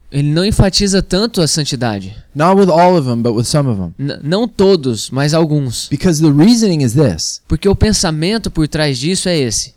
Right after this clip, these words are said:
Speaker 2: The, because if, if you're one of the saved, you're gonna be saved anyway in the end.
Speaker 1: Porque, bom, se você é salvo, você vai ser salvo de qualquer forma no final.
Speaker 2: You're not gonna fall away.
Speaker 1: Você não vai se afastar.
Speaker 2: There's also a less of,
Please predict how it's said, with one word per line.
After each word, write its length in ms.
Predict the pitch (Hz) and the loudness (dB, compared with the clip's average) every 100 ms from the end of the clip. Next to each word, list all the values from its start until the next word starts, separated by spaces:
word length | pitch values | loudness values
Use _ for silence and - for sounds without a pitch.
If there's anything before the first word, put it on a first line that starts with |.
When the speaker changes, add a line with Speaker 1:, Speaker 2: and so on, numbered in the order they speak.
| 117 | -6
Speaker 2:
The, 120 | 143 | -6
because 440 | 127 160 156 185 | -2 -2 2 2
if, 160 | 170 143 | 2 0
if 200 | 147 143 | -2 0
you're 240 | 170 220 | 2 4
one 260 | 196 214 202 | 4 2 2
of 60 | |
the 100 | 143 | 0
saved, 480 | 131 - 233 208 139 | 0 2 4 4 4
you're 100 | 180 | 2
gonna 140 | 226 165 | 2 0
be 100 | 139 | 0
saved 320 | - 160 139 | 0 0 2
anyway 340 | 175 208 120 | 2 2 2
in 40 | 107 | 0
the 140 | 101 | 0
end. 320 | 123 165 147 - | 2 0 -2 -6
Speaker 1:
Porque, 240 | - 147 180 | -6 -2 -2
bom, 220 | 165 185 | 0 0
se 140 | 156 | 0
você 220 | 185 208 196 | -2 -2 -2
é 40 | |
salvo, 460 | - - 214 160 131 | -2 -2 -2 -4 -6
você 120 | 175 | -4
vai 140 | 175 | -4
ser 140 | 190 214 | -4 -4
salvo 260 | - 208 | -4 -4
de 60 | 202 | -6
qualquer 240 | 220 262 | -8 -6
forma 340 | 269 185 190 160 | -4 -4 -4 -4
no 60 | |
final. 340 | 135 135 104 - | -6 -8 -8 -4
Speaker 2:
You're 220 | 131 190 | 0 2
not 140 | 269 | 2
gonna 100 | 202 | 0
fall 220 | 127 110 95 | -2 -2 -4
away. 240 | 90 85 - | -4 -8 -14
Speaker 1:
Você 160 | - 185 | -8 -4
não 120 | 202 | -2
vai 180 | 202 - | 0 0
se 80 | |
afastar. 680 | 208 185 - - 117 107 - - _ _ - | 0 0 -2 -2 -4 -6 -12 -20 _ _ -12
Speaker 2:
There's 260 | 135 151 139 | -2 0 2
also 320 | 170 180 196 | 0 0 2
a 100 | 170 | 2
less 360 | 131 143 170 190 | 2 0 0 -4
of, 240 | 156 - | -6 -10